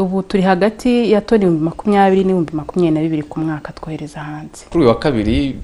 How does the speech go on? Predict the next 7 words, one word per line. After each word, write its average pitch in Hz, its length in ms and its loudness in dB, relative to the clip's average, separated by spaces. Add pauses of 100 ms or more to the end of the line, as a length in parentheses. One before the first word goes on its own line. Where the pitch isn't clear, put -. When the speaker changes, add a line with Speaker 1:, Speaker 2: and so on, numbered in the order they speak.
Speaker 2:
Kigali 104 320 -4
haratangira 98 640 -2
inama 98 440 -6
nyafurika 95 460 -10
y'ibihugu 98 440 -8
bihinga 92 1040 -8
kawa. 107 480 -2